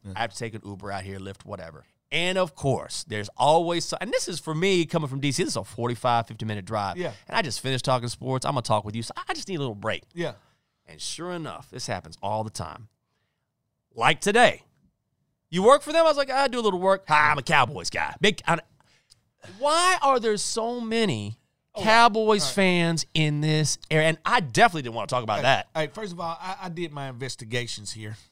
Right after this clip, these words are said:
Speaker 1: all right, with this subject. I think every middle child in the D M V,
Speaker 2: <laughs> Okay.
Speaker 1: and you know your middle child gonna go left when everybody else
Speaker 2: Yep.
Speaker 1: going right. I think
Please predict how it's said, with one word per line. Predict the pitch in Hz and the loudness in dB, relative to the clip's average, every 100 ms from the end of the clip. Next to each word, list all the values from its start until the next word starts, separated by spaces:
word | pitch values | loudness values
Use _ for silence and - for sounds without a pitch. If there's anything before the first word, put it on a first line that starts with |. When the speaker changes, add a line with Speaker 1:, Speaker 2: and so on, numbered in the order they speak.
| _ _ _ | _ _ _
Speaker 1:
all | 131 | -2
right, | 131 - _ _ _ _ _ _ 131 | -2 -6 _ _ _ _ _ _ _
with | 156 143 | -4 0
this | 131 | 0
subject. | 165 117 92 - - - _ _ _ _ _ - | 2 0 0 -14 -18 -20 _ _ _ _ _ -8
I | 160 | -6
think | 220 175 _ | -6 -12 _
every | 180 190 185 | -4 -4 -8
middle | 156 147 165 165 | -10 -6 -6 -6
child | - 165 170 170 170 _ _ _ _ _ _ _ 190 | -4 -4 -4 -6 -10 _ _ _ _ _ _ _ -10
in | 147 | -6
the | 151 | -4
D | 147 160 | -2 -2
M | 147 | -2
V, | 151 165 185 | -4 -4 -6
Speaker 2:
<laughs> | |
Okay. | 202 156 139 | -10 -12 -6
Speaker 1:
and | 139 | -2
you | 143 | 0
know | 131 | 0
your | 123 | -2
middle | 120 123 | -2 -4
child | 101 165 143 113 | -2 2 2 0
gonna | 107 | -6
go | 110 101 | -4 -2
left | 101 120 101 - - _ _ _ | 2 2 2 -2 -18 _ _ _
when | 107 107 | 0 0
everybody | 113 107 101 104 | 0 -2 -4 -4
else | 107 | -6
Speaker 2:
Yep. | 104 | -4
Speaker 1:
going | 95 92 | -6 -6
right. | 92 90 90 - - _ _ - - - | -2 -2 -2 -6 -10 _ _ -20 -14 -6
I | |
think | 120 226 175 | -6 -6 -12